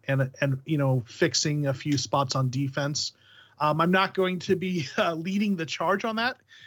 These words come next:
but you might be able to convince me if they can, you know, and these, these games coming up, New England, Denver, Tampa Bay, Atlanta, San Francisco, are all winnable games, right? They're all teams that to various levels are struggling. Uh,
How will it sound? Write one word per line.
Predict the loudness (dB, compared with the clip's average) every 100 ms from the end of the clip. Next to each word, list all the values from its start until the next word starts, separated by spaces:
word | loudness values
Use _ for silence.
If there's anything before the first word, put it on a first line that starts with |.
| -20 -10
but | -6 -6
you | -6
might | -2 0 0
be | 0
able | -4
to | -6
convince | -8 -8 -8 -8 -8
me | -8 -8
if | -8 -8
they | -6 -6
can, | -6 -8 -8
you | 0 2
know, |
and | 4
these, | 2 0 -8 -6
these | -2 0
games | 2 2 0
coming | -2 -2 0
up, | -2 -4 _
New | -6 -4
England, | -2 -4 -2
Denver, | 0 0 0
Tampa | -2 -4 -4
Bay, | -2 0 0
Atlanta, | -2 -2 -2
San | -2 -4
Francisco, | -4 -8 -6 -4 -2
are | 4
all | 4 6
winnable | 4 2 -2 -6
games, | -8 -8 -12
right? | -10 -8 -6
They're | -2
all | 0 0
teams | -2 -2 -2 -6 -14 -20 -20 _
that | -4
to | -4
various | 0 2 2 0
levels | -2 0 -2 -4
are |
struggling. | -8 -4 0 0 -2 -6 -10 -14 _ _ _ _
Uh, | -4 -4